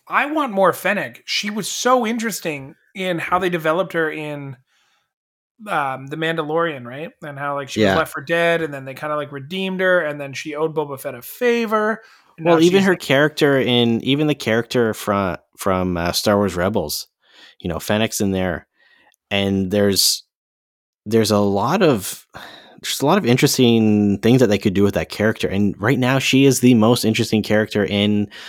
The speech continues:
Speaker 2: in the Boba Fett series.
Speaker 1: You know, she's
Speaker 2: Right? Like
Speaker 1: been, like, she was the voice of Mulan.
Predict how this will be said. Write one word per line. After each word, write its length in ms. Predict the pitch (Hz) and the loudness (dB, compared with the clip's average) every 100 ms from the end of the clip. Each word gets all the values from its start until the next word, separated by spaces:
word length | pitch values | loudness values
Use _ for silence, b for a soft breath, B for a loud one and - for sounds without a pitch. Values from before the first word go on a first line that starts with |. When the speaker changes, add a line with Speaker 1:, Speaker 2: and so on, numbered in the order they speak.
| B B B B B _ | B B B B B _
Speaker 2:
in 160 | 101 104 | 0 0
the 80 | |
Boba 280 | 101 104 117 | 2 2 0
Fett 260 | - 139 - | 0 0 0
series. 480 | 87 80 - - - _ _ _ _ _ _ _ _ _ _ _ _ | -4 -4 -8 -10 -12 _ _ _ _ _ _ _ _ _ _ _ _
Speaker 1:
You 100 | 311 | -4
know, 160 | 480 539 - | 0 -2 -4
she's 280 | - - 220 | -12 -6 0
Speaker 2:
Right? 160 | 95 147 | 2 4
Like 140 | 196 | 2
Speaker 1:
been, 160 | 220 208 | 2 -2
like, 340 | 175 - - _ _ | -6 -8 -20 _ _
she 240 | - - 269 | -12 -6 -2
was 160 | 330 | -2
the 80 | 247 | -2
voice 320 | 185 208 214 | -2 -2 -2
of 60 | 190 | -4
Mulan. 480 | 170 143 139 170 | -4 -4 -4 -4